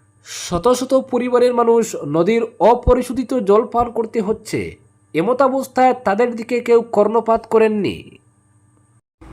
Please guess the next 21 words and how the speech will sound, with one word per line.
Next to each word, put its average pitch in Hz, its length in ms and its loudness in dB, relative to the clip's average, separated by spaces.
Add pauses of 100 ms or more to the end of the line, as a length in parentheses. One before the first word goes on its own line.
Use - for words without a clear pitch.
(400)
সুনাইর 208 580 4 (160)
সেরা 202 400 2
দুর্গাপূজা, 220 680 2
কালীপূজা 247 560 0
শান্তি 240 420 -6
শৃঙ্খলা 262 440 -2
কমিটিকে 247 500 -2
পুরস্কার 240 580 -2
প্রদান। 123 420 -4 (920)
প্রতি 190 340 0
বছরের 262 400 -2
মতো 262 260 -2
এবারও 247 360 4
সুনাই 247 320 -2
শহরের 196 520 -2 (300)
দুর্গাপূজা 190 720 2
ও 226 180 4
কালীপূজা 247 580 -2
শান্তি 196 380 -6
শৃঙ্খলা 240 500 -2
সহ 208 200 -2